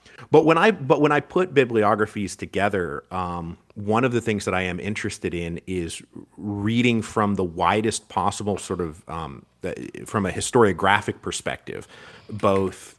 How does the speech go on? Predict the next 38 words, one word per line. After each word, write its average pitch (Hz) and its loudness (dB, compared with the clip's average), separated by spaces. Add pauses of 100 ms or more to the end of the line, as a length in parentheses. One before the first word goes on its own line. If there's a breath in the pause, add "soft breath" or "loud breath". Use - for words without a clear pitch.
(100)
ideological 98 2
takes - -4
on 95 0
all 98 4
the 95 0
various 95 2
revolutions 92 -2
and 90 -6
also, 92 -4
like, 78 -6 (340 loud breath)
temporally, 95 2
I 90 4
like 92 0
to 98 -4
read 87 -2
the 87 -4
things 90 -4
that 87 -4
are, 82 -6 (100)
uh, 78 -10 (220)
the 92 -6
works 98 2
that 87 2
were 85 -2
produced 90 -2
closest 101 2
to - 0
the 92 -2
revolution, 92 2
kind 95 0
of 87 -6
by 87 6
people 95 -2
who 95 -2
were 82 -2
participants - 0
in 95 2
it, 92 -4